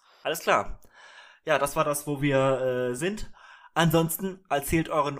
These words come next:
Oma, Opa, Tante, Onkel, Mama, Papa und eurer Katze, dass es diesen Podcast gibt. Und auch, dass es Film angibt, äh, den tollen Podcast von Markus. Und dann würde ich sagen, <laughs> bis das nächste Mal im Filmcafé. Ciao.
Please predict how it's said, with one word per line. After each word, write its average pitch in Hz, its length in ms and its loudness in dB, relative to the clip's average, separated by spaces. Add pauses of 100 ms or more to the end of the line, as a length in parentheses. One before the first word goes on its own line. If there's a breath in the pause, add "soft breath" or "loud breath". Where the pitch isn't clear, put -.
Oma, 156 240 0
Opa, 156 320 0
Tante, 156 340 -4
Onkel, 156 580 -2
Mama, 139 260 2
Papa 165 560 0 (180 soft breath)
und - 140 -2
eurer 139 240 4
Katze, 160 400 -2
dass 139 200 0
es 135 80 -6
diesen 143 220 0
Podcast 185 460 0
gibt. 240 300 -14 (880 soft breath)
Und 170 200 2
auch, 160 160 6
dass 151 120 0
es 147 140 -2
Film 165 280 0
angibt, 202 640 -8 (180)
äh, 165 300 -12
den 151 480 -12 (160)
tollen 165 260 2
Podcast 156 380 -2
von 131 100 -6
Markus. 135 580 -4 (800 loud breath)
Und 147 220 -4
dann 139 400 -6 (320)
würde 131 160 2
ich 123 80 -2
sagen, 113 420 -2 (720)
<laughs> - 1600 -4
bis - 180 2
das 165 180 2
nächste 160 320 -2
Mal 170 200 0
im 180 60 -4
Filmcafé. 185 580 -4
Ciao. 143 320 -4